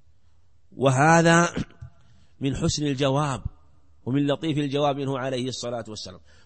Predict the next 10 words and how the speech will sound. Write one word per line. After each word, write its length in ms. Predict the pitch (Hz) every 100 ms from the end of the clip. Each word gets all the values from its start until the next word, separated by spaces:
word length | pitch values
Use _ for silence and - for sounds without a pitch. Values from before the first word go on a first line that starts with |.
| -
فهو 180 | 143 160
عظيم 800 | 143 160 175 190 190 196 208 190 - - - - - - - - - - -
في 140 | 160
ثوابه 680 | 156 165 180 170 147 127 117 -
وأجره 760 | 156 180 190 170 165 147 107 - - - - - - - - - -
ورغبة 440 | 147 180 180 180 185
عظيمة 760 | 185 190 180 196 180 151 107
في 200 | 143 160
أمر 300 | 170 165 156
عظيم، 380 | 139 135 135 113